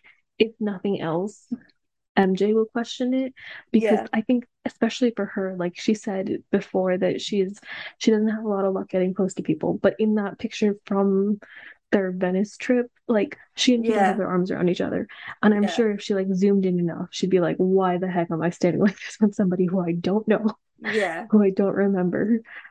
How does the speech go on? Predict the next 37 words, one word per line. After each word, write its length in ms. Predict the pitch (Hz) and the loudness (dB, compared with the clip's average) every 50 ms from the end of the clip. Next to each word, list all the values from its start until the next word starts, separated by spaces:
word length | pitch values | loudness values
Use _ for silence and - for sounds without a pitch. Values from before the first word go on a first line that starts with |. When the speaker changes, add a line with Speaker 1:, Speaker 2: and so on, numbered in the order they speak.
| _ _ | _ _
Speaker 2:
Yeah, 100 | 302 - | 0 2
Speaker 1:
Um, 280 | 190 180 - - - - | 2 2 2 0 0 2
so 140 | - - 214 | 2 4 4
I 60 | 214 | 4
feel 120 | - 226 | 4 2
like 100 | 220 208 | 2 2
Speaker 2:
exactly. 60 | 185 | 0
Speaker 1:
that 200 | 208 196 190 - | 0 -2 -2 -2
might, 380 | - 196 196 190 185 180 - - - | -2 -2 -2 0 0 -2 -2 0 0
it 180 | 214 214 214 | 0 0 0
could 280 | - - 233 208 208 - | 0 0 0 0 0 -2
potentially 420 | 240 247 - 233 233 233 - 247 | -6 -6 -4 -4 -4 -2 0 0
be 100 | 233 226 | 2 2
a 60 | 226 220 | 0 0
catalyst 680 | - - - - 214 240 240 254 254 254 - - - - - - - - - _ _ _ - - | -4 -8 -4 0 2 2 2 2 0 -2 -8 -16 -20 -18 -18 -16 -16 -18 -20 _ _ _ -2 0
to 80 | - 233 | 0 0
her, 680 | - - 247 233 226 220 226 226 233 240 240 240 233 - _ _ _ _ _ _ _ _ - | 2 2 2 4 4 4 2 2 2 0 -2 -4 -6 -10 _ _ _ _ _ _ _ _ 4
like, 140 | 208 202 202 | 4 4 4
remembering 800 | - 214 214 220 214 220 220 226 226 226 226 226 226 226 226 233 _ _ | 4 4 4 4 2 0 0 0 0 0 0 0 0 -2 -4 -6 _ _
and 220 | 214 214 214 220 | 0 2 2 0
or 400 | 226 226 214 202 196 202 208 196 _ - 226 226 208 180 175 196 | -2 -2 -2 -2 -2 -2 -4 -6 _ -2 -2 -2 -2 -4 -2 0
trying 360 | 233 220 190 185 185 196 208 | 2 4 4 4 2 2 2
to 60 | 226 | 2
Speaker 2:
Exactly. 100 | 208 - | 0 2
Speaker 1:
uncover 380 | - 220 226 226 226 - 247 233 | 0 0 0 0 0 0 0 0
the 100 | 240 240 | 0 -2
truth. 360 | 247 - - 262 254 262 262 - | -4 -2 -2 0 0 0 -2 -4
Speaker 2:
Yeah. 440 | - 226 214 202 196 196 185 175 254 | -8 -4 0 0 2 2 2 2 2
Speaker 1:
But 180 | 240 220 - | 2 0 -2
for 100 | - 262 | -4 -2
me, 140 | 262 277 294 | 0 0 0
the 140 | 285 262 - | 0 -2 -2
other 220 | - 220 226 233 | -2 -4 -6 -6
thing 220 | 226 - 226 214 208 | -4 -4 -2 -2 -4
too 300 | 214 - - 214 202 196 | -4 -4 -4 -2 -2 -2
is, 180 | - - - | -2 -4 -6
like, 280 | 220 202 196 196 196 - | -6 -4 -4 -4 -6 -8